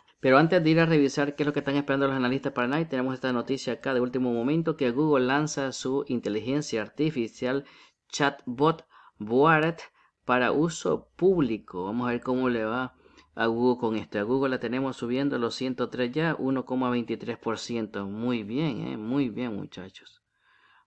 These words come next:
Para Google. Siempre hemos mencionado nosotros, Google es tremenda compañía, tremenda para largo plazo. Ok,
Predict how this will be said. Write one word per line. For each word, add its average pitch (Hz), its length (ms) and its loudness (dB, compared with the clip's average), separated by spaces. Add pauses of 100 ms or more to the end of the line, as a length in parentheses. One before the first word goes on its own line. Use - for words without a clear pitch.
Para 110 220 -4
Google. 92 360 -8
Siempre 131 260 -4
hemos 139 240 -2
mencionado 101 420 -6
nosotros, 95 420 -8
Google 117 200 -2
es - 60 -18
tremenda 113 500 -4
compañía, 65 580 -12 (140)
tremenda 107 720 -8 (340)
para 98 200 -4
largo 90 340 -8
plazo. - 380 -18 (1200)
Ok, 139 180 0